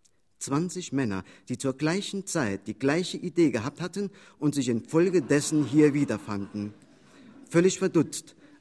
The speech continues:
eine Armee ohne Kanonen, Speisen ohne Salz, Tiger ohne Kinnladen.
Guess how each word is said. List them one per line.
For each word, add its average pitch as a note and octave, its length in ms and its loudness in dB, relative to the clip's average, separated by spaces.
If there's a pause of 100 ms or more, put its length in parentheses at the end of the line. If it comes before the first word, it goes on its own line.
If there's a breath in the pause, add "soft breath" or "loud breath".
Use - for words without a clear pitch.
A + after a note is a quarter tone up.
eine B2+ 320 -2
Armee B2+ 500 2
ohne D3+ 240 0
Kanonen, D3+ 680 0 (260 loud breath)
Speisen C#3+ 560 -2
ohne A#2 200 0
Salz, C#3+ 480 -2
Tiger D3 460 -4
ohne C3+ 240 2
Kinnladen. G2 760 -4